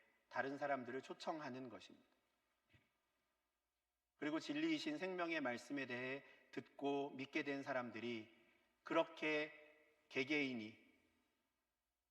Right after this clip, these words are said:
인격적인 그 교제에 참여하게 되는 것, 그것이 성도의 교제입니다. 사람들의 눈에는 그저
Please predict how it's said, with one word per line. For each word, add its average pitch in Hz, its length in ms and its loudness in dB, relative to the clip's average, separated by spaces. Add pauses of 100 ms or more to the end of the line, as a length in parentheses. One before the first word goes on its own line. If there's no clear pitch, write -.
(160)
인격적인 165 640 4
그 143 120 -2
교제에 135 400 0
참여하게 156 640 0
되는 107 340 -6
것, 101 160 -6 (760)
그것이 170 600 -2 (280)
성도의 147 760 -2
교제입니다. 92 580 -8 (2250)
사람들의 208 520 6
눈에는 170 400 4
그저 139 520 2